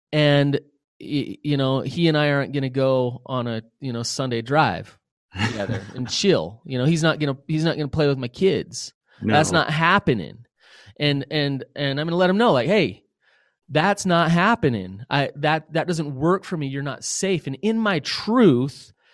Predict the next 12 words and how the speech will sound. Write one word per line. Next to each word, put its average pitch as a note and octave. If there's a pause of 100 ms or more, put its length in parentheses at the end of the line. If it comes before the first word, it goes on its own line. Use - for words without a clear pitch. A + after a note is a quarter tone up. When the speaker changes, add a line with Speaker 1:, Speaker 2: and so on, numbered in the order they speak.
(140)
Speaker 1:
as B2+
a A#2+
father, E3+ (460)
as, C3 (140)
as C3
a A2
husband, F3 (440)
as C3+
a B2
man, D#3+ (800)
I, - (300)
your, F3